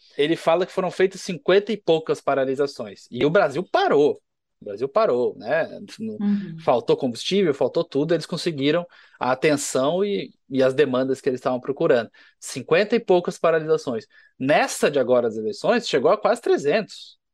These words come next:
Speaker 1: ou passou um pouco de trezentos. E ele mesmo fala que é pra,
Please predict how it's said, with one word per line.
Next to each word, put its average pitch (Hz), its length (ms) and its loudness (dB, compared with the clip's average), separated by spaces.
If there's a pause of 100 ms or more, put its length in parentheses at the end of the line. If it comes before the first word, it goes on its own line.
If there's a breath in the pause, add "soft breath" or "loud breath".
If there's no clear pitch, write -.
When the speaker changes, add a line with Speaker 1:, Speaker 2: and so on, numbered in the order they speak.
(160)
Speaker 1:
ou 156 240 0
passou - 380 -2
um 147 40 -8
pouco 143 240 2
de 110 120 -14
trezentos. 139 580 -2 (440 loud breath)
E 160 140 2
ele 240 160 4
mesmo 220 300 2
fala 139 320 0
que 147 140 -6
é 151 40 -2
pra, 175 240 2